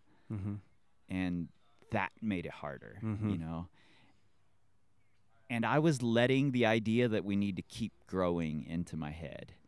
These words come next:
Speaker 1: Mm.
Speaker 2: And as you do that, even though from the outside it looks like, "Oh, things are exploding, good for them," it also comes with a boatload of headache.
Speaker 1: Mm-hmm.
Speaker 2: And,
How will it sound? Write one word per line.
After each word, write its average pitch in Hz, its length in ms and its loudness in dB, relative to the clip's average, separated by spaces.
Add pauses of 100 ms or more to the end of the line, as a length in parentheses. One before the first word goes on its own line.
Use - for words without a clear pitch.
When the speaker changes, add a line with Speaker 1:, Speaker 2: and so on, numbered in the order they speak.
Speaker 1:
Mm. 98 260 -2 (240)
Speaker 2:
And 92 320 0
as 117 320 -2
you 135 80 0
do 101 240 -2
that, 90 320 0 (1160)
even 160 220 0
though 202 140 4
from 190 160 0
the 151 100 -2
outside 123 500 2
it 92 80 -2
looks 120 280 0
like, 85 180 -2
"Oh, 127 300 -6
things 120 260 2
are 95 80 -2
exploding, 131 960 0
good 135 220 0
for 143 80 -4
them," 127 540 0 (420)
it 113 100 0
also 113 300 2
comes 98 400 -2
with 90 200 -2
a 76 120 -4 (440)
boatload 87 500 2
of 78 60 -4
headache. 71 480 -10
Speaker 1:
Mm-hmm. 107 300 0 (380)
Speaker 2:
And, 87 580 -2